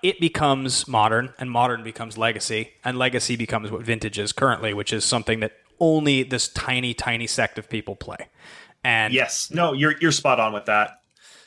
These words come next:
Speaker 1: so, I mean, I think that's, and that's exciting 'cause it means that this Frontier format, whatever we're calling it, will be an exciting new format. And it means that we'll always have support for Modern in some way, um, as it will become the, you know, eternal format,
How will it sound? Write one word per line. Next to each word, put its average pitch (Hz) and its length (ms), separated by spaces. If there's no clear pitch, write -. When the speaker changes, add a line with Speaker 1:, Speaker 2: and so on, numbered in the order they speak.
Speaker 1:
so, 156 500
I 160 60
mean, 160 100
I 151 80
think 214 180
that's, 190 180
and 214 100
that's 233 160
exciting 170 380
'cause 147 120
it 127 60
means 131 180
that 123 120
this 127 120
Frontier 120 600
format, 117 340
whatever 110 220
we're 104 80
calling 180 320
it, 131 120
will 139 140
be 131 120
an 120 60
exciting 113 380
new 107 140
format. 107 400
And 123 100
it 117 60
means 123 220
that 120 180
we'll 139 160
always 135 240
have 135 220
support 120 460
for - 160
Modern 113 340
in 107 100
some 117 240
way, 107 320
um, 110 320
as 113 160
it - 80
will 113 100
become 113 400
the, 107 400
you 123 60
know, 110 100
eternal 120 300
format, 113 440